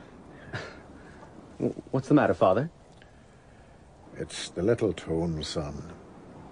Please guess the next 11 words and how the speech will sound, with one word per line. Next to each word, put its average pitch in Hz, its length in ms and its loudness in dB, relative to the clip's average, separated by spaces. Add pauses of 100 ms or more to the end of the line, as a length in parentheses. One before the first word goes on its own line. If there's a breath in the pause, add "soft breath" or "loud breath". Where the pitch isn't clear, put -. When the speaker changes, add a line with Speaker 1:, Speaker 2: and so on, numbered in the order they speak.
(360 loud breath)
Speaker 2:
So - 200 -4
little 95 380 0 (180)
I 92 60 -6
could 78 240 -6
barely 85 260 0
hear 92 260 2
it, 85 180 -4 (960)
but 85 100 -4
it 80 140 -6
was 85 180 -6
there. 87 420 -2